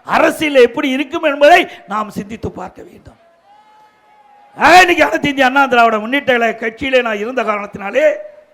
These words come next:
இன்னைக்கு மக்களுக்கு சேவை செய்யக்கூடிய வாய்ப்பு கிடைத்தது. அதனால், இன்னைக்கு அனைத்து இந்திய அண்ணா திராவிட முன்னேற்ற கழகத்துடைய பொதுச் செயலாளராக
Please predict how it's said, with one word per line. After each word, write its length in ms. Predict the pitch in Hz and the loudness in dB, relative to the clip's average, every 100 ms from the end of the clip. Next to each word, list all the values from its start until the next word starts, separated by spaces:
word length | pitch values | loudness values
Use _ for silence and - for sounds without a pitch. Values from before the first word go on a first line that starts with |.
| _ _ _ _ | _ _ _ _
இன்னைக்கு 340 | 330 359 339 | 0 0 0
மக்களுக்கு 480 | 294 302 339 320 320 | 0 0 0 -2 -2
சேவை 340 | - 320 370 359 | 0 2 2 2
செய்யக்கூடிய 420 | 302 294 269 254 | -2 0 2 4
வாய்ப்பு 360 | 269 349 - | 4 4 2
கிடைத்தது. 580 | - 226 196 190 143 123 _ _ _ _ _ _ _ - | -4 -6 -6 -10 -16 -20 _ _ _ _ _ _ _ -4
அதனால், 480 | 262 311 370 415 415 - - - - | 0 4 8 8 6 -2 -16 -18 -16
இன்னைக்கு 300 | 180 220 226 | -8 -6 -4
அனைத்து 260 | 214 240 226 | -6 -6 -8
இந்திய 160 | 202 | -8
அண்ணா 200 | 196 233 | -6 -4
திராவிட 300 | 214 202 190 | -2 0 -2
முன்னேற்ற 360 | 180 233 254 220 | -2 -4 -4 -4
கழகத்துடைய 340 | 214 208 196 | -8 -6 -6
பொதுச் 300 | 185 220 262 | -4 -6 -6
செயலாளராக 760 | 254 220 214 214 233 285 359 | -2 -2 -2 -4 -2 2 2